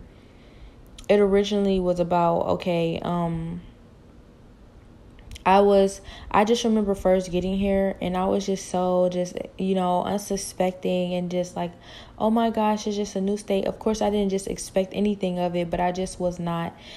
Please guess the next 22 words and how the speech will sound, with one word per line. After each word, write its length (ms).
you 140
know, 460
definitely 540
not 260
just 300
pegging 420
it 180
to 120
be 420
not 220
what 140
it 80
was, 340
'cause 120
I 60
wasn't 280
expecting 400
anything. 440
I 100
just 160
was 140
unsuspecting. 800